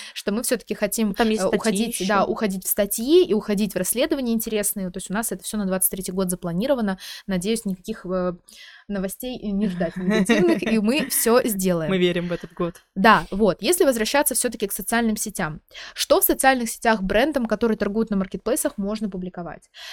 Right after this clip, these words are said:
Speaker 1: Ну, во-первых, нужно показывать вообще пользовательский опыт с товаром. То есть показывать, как вы его упаковываете, как вы его производите, этот товар,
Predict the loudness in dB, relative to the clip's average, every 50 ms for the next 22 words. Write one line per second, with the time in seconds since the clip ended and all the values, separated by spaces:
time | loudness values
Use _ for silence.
0 | -16 -6 0 2 4 6 6 4 4 4 4 4 6 6 4 2 2 0 0 0
1 | -2 -2 -2 -4 0 4 4 6 6 4 2 0 -2 -2 -4 -4 -4 -4 -2 0
2 | 0 0 0 -2 -2 -2 -4 -6 -6 -6 -4 0 2 2 2 2 2 0 0 0
3 | 0 0 -2 -2 -2 -4 -6 -6 -6 -4 -4 -4 0 4 6 6 6 4 2 -2
4 | -2 0 0 0 0 0 0 -2 0 2 2 2 2 2 0 -2 0 2 0 2
5 | 2 0 -2 -2 -4 -4 -4 -8 -4 -2 -2 -2 -2 -2 -4 -4 -2 -2 -2 -2
6 | -2 0 -2 -2 -2 -4 -6 -4 -4 -4 -4 -4 -6 -6 -8 -8 -10 -10 -8 -8
7 | -6 -6 -4 -6 -6 -8